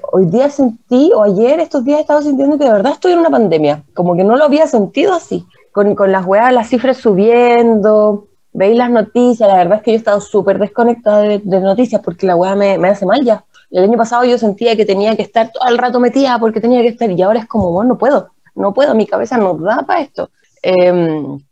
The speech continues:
entonces nos pusimos a escuchar un radioteatro que yo, que el Diego hace rato me decía que lo escuchara y yo como que no lo pescaba, como siempre, cuando me recomiendan cosas, no sé por qué,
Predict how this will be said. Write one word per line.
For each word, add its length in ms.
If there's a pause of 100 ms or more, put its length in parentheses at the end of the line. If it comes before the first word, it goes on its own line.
(220)
entonces 680
nos 120
pusimos 400
a 60
escuchar 600
un 340
radioteatro 760
que 140
yo, 360
que 80
el 60
Diego 140
hace 120
rato 240
me 60
decía 300
que 80
lo 40
escuchara 760
y 120
yo 140
como 180
que 100
no 60
lo 100
pescaba, 440
como 160
siempre, 500
cuando 240
me 80
recomiendan 460
cosas, 240
no 100
sé 100
por 200
qué, 240